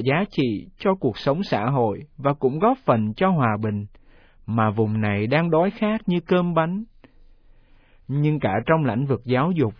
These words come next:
cũng liên quan tới tương lai của xã hội. Quan trọng biết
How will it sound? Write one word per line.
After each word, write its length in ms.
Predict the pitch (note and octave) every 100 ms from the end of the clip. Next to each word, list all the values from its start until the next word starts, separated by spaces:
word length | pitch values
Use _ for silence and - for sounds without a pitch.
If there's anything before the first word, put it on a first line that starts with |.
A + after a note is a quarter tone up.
| - -
cũng 200 | G#2 D3
liên 240 | F#3 F3+
quan 280 | F#3+ F#3 F#3
tới 320 | E3+ F#3 A3+ -
tương 220 | F#3+ F#3+
lai 220 | F#3 F#3
của 200 | A#2+ G#2
xã 240 | - G#2
hội. 340 | C3+ C3+ G#2 - - _ - _ A#2+
Quan 240 | D#3 D3+ D3+
trọng 240 | C3 F#2+
biết 120 | B2+